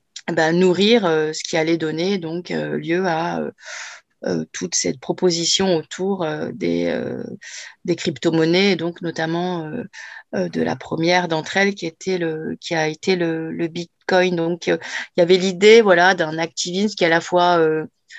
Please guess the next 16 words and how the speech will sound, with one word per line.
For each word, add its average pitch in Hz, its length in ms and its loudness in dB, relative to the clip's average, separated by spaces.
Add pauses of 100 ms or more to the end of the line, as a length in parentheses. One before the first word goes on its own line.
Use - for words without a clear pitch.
(260)
euh, 170 140 4
technopolitique 196 1080 0
parce - 240 -4
qu'il 170 360 2
va 160 80 4
associer, 175 680 2
euh, 160 240 2
le 160 120 -2
cyberspace 170 920 0 (140)
et 226 160 10
le 196 100 4
chiffre-, - 460 -6 (100)
et 160 420 0
le 170 100 6
chiffrement, 175 600 0 (800)
euh, 165 380 2